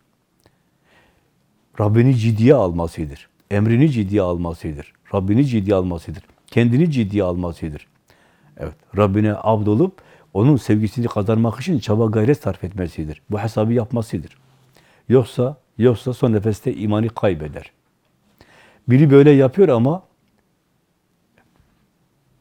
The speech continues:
böyle Müslümanca bir hayat yaşayamıyor. Ama gönül hali böyleyse o imanı kurtarır.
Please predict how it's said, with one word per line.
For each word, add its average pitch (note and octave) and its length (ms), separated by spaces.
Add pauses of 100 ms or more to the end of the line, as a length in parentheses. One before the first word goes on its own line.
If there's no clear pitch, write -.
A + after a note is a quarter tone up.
(160)
böyle B2 400 (120)
Müslümanca A#2+ 580
bir A#2+ 80
hayat A2+ 360
yaşayamıyor. G2 680 (500)
Ama A2+ 180
gönül A#2 260
hali A2 400
böyleyse A#2+ 540 (280)
o E3 120
imanı B2+ 300
kurtarır. B2 520